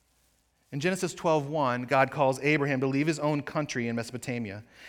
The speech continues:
and to go and live in a place that God will show him. It's the land of Canaan. It's the promised land that they'll eventually receive as an inheritance.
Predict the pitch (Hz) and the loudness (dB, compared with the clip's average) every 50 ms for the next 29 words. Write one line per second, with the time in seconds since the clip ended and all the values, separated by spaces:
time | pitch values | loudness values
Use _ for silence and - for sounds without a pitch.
0 | - - - 143 131 151 139 160 160 160 147 151 143 147 160 190 202 196 - - | -20 -8 -6 -4 -2 4 6 6 6 6 4 2 4 4 4 4 6 4 0 2
1 | - 143 139 135 139 143 - 131 131 117 120 117 117 123 - - - 190 185 170 | 2 2 2 2 0 -4 -2 2 4 4 4 4 2 -4 -6 -2 -2 0 0 0
2 | 120 98 95 104 - - 135 123 131 135 135 135 127 - - 165 175 147 107 98 | -4 -6 -8 -10 -8 -8 -4 -2 -2 -2 -2 -4 -6 -8 -10 -10 -8 -8 -8 -8
3 | 98 98 - - 110 - - 160 165 170 151 - - 120 113 113 117 117 - 120 | -10 -12 -10 -12 -12 -6 -4 -4 -2 -2 -4 -4 -4 -4 -4 -4 -6 -4 -4 -2
4 | 120 120 117 131 147 147 - 131 123 120 113 - - - - - - 127 - - | -2 -2 -2 -2 -4 -4 -4 -4 -4 -6 -6 -6 -12 -20 -18 -10 -8 -8 -4 -2
5 | 123 120 120 123 110 123 117 120 117 104 147 170 175 139 107 95 95 - - - | -2 0 0 -2 -2 -2 -4 -4 -6 -4 -4 -4 -4 -4 -4 -8 -12 -14 -16 -18